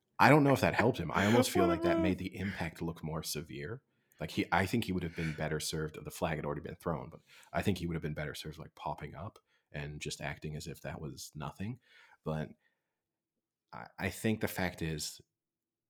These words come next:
Speaker 1: those don't always get called. It's technically by the book. It's the right decision. But you could look back through this N F L season and probably find fifty examples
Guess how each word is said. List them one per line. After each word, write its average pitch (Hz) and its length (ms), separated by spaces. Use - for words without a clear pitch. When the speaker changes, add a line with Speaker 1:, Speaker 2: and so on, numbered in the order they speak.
Speaker 1:
those 90 320
don't 98 200
always 80 440
get 67 180
called. 71 480
It's - 160
technically 98 580
by 85 300
the 95 80
book. 69 440
It's - 220
the 82 120
right 73 280
decision. - 480
But 73 280
you 92 160
could 85 160
look 87 200
back 82 220
through 80 180
this 82 220
N 82 120
F 78 160
L 76 120
season 85 500
and 78 160
probably 76 360
find 73 580
fifty - 500
examples 78 760